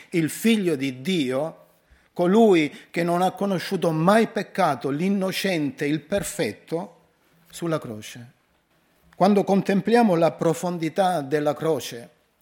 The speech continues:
e ogni domenica veniamo invitati a riflettere su questo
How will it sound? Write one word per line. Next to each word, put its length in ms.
e 140
ogni 200
domenica 640
veniamo 360
invitati 680
a 120
riflettere 800
su 200
questo 540